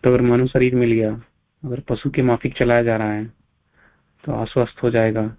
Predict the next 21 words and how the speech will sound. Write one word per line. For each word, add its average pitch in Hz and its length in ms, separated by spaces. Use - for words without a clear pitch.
ठीक 131 160
है 110 60
ना? 110 100
अस्वस्थ 123 360
हो 123 80
गया 120 140
तो 131 180
वो 123 160
जो 127 120
मन 131 280
जो 131 100
है, 120 160
जो 120 100
साधना 120 380
के 123 140
लिए 123 280
बैठाया 127 340
गया 127 180
उस 113 140
शरीर 113 240
में, 107 240